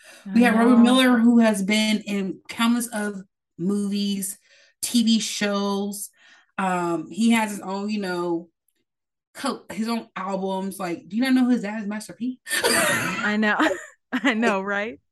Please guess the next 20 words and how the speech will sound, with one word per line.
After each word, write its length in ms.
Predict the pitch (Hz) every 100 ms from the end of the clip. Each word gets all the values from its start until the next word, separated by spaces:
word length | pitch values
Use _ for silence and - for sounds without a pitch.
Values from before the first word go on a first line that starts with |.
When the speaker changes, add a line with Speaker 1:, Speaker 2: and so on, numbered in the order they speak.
| -
Speaker 2:
It's, 220 | 254 240
no. 600 | - 196 180 156 165 - _ _ _ _ _
Let's 140 | 160 254
not 80 | 240
get 140 | 262
it, 40 |
though. 240 | 185 185 - _ _ -
Don't 140 | 196 196
worry. 220 | 160 - -
Let's 160 | 202 214
Speaker 1:
We 80 | 269
Speaker 2:
look 120 | 359
at 60 | 415
Speaker 1:
all 280 | 240 254 262
Speaker 2:
our 60 |
Speaker 1:
remember 520 | 294 277 277 269 269
Lil 380 | 269 269 262 285
Romeo. 600 | 262 262 247 240 247 240
Speaker 2:
<sighs> 20 | 233
I 500 | 226 220 220 240